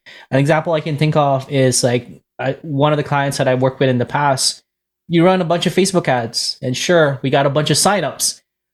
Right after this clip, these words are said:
but those signups, they <laughs> left right away. They're probably on the mobile phone or something like that. So that channel, particularly that strat-, that tactic, sure, we're getting a bunch of acquisi-, we're acquiring, we're great at acquiring, but, you know, like, they're not activating it, they're not coming back to become paying customers.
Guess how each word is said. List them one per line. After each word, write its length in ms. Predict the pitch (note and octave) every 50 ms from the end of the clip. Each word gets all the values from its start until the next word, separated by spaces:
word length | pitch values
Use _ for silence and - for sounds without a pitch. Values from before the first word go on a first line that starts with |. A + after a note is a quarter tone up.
| _ _ _
but 80 | F#3+
those 160 | F#3 G3+ F#3+ -
signups, 520 | A#3 G#3 G3+ G#3 G3+ G3+ - - E3+ D3+
they 140 | D3 F#3 -
<laughs> 160 | - E4 -
left 200 | C#4+ A3 - -
right 240 | A#3+ G#3+ G#3 G#3 -
away. 500 | A3 A#3 G#3+ G#3 - - B3+ G#3+ F#3 - - - - - - - -
They're 100 | G#3 -
probably 300 | G#3 F3 F3+ F3+ G3 F#3+
on 140 | F3 E3
the 120 | E3 D#3 D3+
mobile 300 | E3 A3 B3+ A#3+ A3 G#3+
phone 280 | G#3+ A3 G#3 G#3 G#3
or 80 | G3+ F#3+
something 260 | F#3+ G#3 F#3+ - G3+
like 200 | F#3+ F3+ - -
that. 380 | - D#3 D#3+ D#3+ E3 - - - - - D3+
So 160 | - - G#3+
that 200 | G#3+ A3+ A#3 A#3 -
channel, 580 | - G3 G3+ G#3+ A3 A3 A3 G#3+ G3+ - D#3 - _
particularly 440 | E3+ D#3+ E3 E3+ - F#3+ F3+ F3 E3
that 160 | D#3 D3 C3 -
strat-, 460 | - - D#3+ D#3+ D#3+ E3 D#3+ - C#3+
that 220 | C#3+ C3+ C3+ - -
tactic, 300 | D#3+ F#3 F#3 - F3+ -
sure, 260 | - - G3+ F3 D3+
we're 140 | B2 B2+ B2+
getting 260 | C3 C#3 C3+ C#3 C3+
a 40 | B2+
bunch 320 | A#2 B2 B2 B2+ A#2+ -
of 240 | C3+ A#2+ A2+ A2+ - _ _ _ _ _ _ _ _ _ -
acquisi-, 640 | E3 D#3 - - - G3 E3 - - G3 G3+ G3 E3+
we're 120 | E3 E3+
acquiring, 800 | E3 - C#3+ - - F3 F#3 G#3+ G#3 F#3+ F3 D#3 C#3 B2+ B2 A#2+ - - - -
we're 100 | - D#3
great 240 | D3+ D3 F#3 F#3+ G3+
at 80 | F3+ D3+
acquiring, 640 | C#3+ C3 - - D#3 F3 A3+ G3+ F3 C#3 C3+ B2+
but, 300 | B2 C3+ C3+ C3+ - _ _
you 140 | - E3+ E3
know, 160 | E3 E3 E3
like, 280 | E3 E3 D#3+ D#3 D#3+ -
they're 140 | E3 E3 F3
not 220 | F#3 G3+ G#3 G#3
activating 540 | F#3 G3 G3+ - - F3+ E3+ E3 D#3 D#3 D#3
it, 100 | D#3 D3
they're 100 | C#3+ D3
not 300 | D3 D3+ D#3 D#3 D3+ D#3
coming 300 | - - D#3 D3+ D3+ C#3+
back 200 | C#3+ C#3 C#3 -
to 60 | - D3
become 340 | C#3 C3 - C#3 C3 B2
paying 240 | A#2+ - B2+ B2+ C3
customers. 680 | - C#3 C3+ - - - C3+ B2 A#2+ B2 - - -